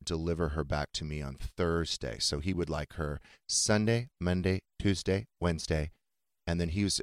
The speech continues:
uh, being generous enough to let me have her Friday and Saturday. Uh, so that way, I mean, by the way, ev-, that means that he get every weekend off from here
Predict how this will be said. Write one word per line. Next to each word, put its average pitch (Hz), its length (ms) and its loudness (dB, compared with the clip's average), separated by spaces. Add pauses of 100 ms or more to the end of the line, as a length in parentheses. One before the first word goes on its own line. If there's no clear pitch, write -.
uh, 78 240 0 (160)
being 85 180 0
generous 95 380 2
enough 85 320 -2
to 82 240 0
let 82 220 0
me 82 160 -2
have 78 240 -2
her 82 100 -4
Friday 82 440 -2
and 69 120 -8
Saturday. 85 680 -2 (720)
Uh, 80 200 2
so 82 320 2
that 80 180 0
way, 80 240 -2 (120)
I 113 40 4
mean, 110 140 4
by 110 140 10
the 107 80 6
way, 110 200 8 (720)
ev-, 107 220 8
that 101 160 6
means 101 220 0
that 90 220 2 (120)
he - 180 0
get - 280 4
every 92 340 4
weekend 80 400 0
off - 260 -4 (360)
from 85 180 2
here 82 220 2